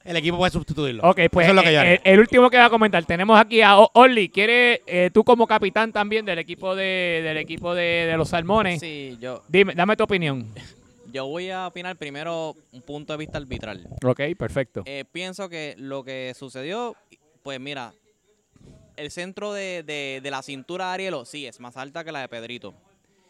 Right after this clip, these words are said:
Speaker 3: Eh, Pedrito baja la cabeza. Hay unas cosas ahí. Y no le da con los tacos, le da con la rodilla. Miren el video bien, mírenlo en cámara lenta,
Speaker 2: Con la rodilla,
Speaker 3: fue con la
Speaker 2: de verdad
Speaker 3: rodilla.
Speaker 2: que no, no vi,
Speaker 3: No
Speaker 2: no vi la
Speaker 3: fueron,
Speaker 2: rodilla, pero
Speaker 3: no fueron con los tacos.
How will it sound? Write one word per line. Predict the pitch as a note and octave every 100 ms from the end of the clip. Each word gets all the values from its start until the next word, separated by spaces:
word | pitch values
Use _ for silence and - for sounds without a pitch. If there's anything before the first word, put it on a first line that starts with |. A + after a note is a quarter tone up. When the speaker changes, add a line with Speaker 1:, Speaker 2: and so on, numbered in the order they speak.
| _
Speaker 3:
Eh, | C3 C#3
Pedrito | C#3+ C#3 E3+ G#3 F#3
baja | C3+ C#3+ D#3+ F3+
la | D#3+
cabeza. | B2+ A#2 A#2 G#2 F2+ _ _ _ _ -
Hay | B2+ D3+
unas | E3 E3+ E3+
cosas | E3 E3 D3+
ahí. | B2 A2+ G2 _ _ _
Y | - C3+ C#3+ C#3+ C#3 C#3+ _ _ _
no | D#3 F3
le | G3
da | G3+
con | G3 F#3+
los | D#3+
tacos, | - G#3+ G#3+
le | D#3+
da | B2+
con | D3 E3+
la | D3
rodilla. | A#2+ G#2 A#2+ A2 F#2+ _ _ _ _ _ _ _ _ _ _ _
Miren | A2+ B2+
el | D#3+ F3
video | F#3 F#3+ G3
bien, | G3+ G#3+ A#3+
mírenlo | D#3+ B2+ B2+
en | C3+
cámara | D3+ D3+ F3 G3
lenta, | F#3+
Speaker 2:
Con | B2+
la | C3+
rodilla, | D3 F3 C3
Speaker 3:
fue | -
con | F#3 F#3
la | C#3
Speaker 2:
de |
verdad | C#3 C#3 D#3+
Speaker 3:
rodilla. | E3
Speaker 2:
que | C#3+
no, | D3 D3+
no | D3 E3
vi, | F3 F3
Speaker 3:
No |
Speaker 2:
no | F#3
vi | A3
la | A3+
Speaker 3:
fueron, | A#3 A#3
Speaker 2:
rodilla, | C#4+ C4
pero | E3+ D#3
Speaker 3:
no | C#3 D3+ D#3
fueron | F3 F#3+ G3 G3
con | - D#3+ C#3
los | A#2 _
tacos. | B2 A2+ F#2+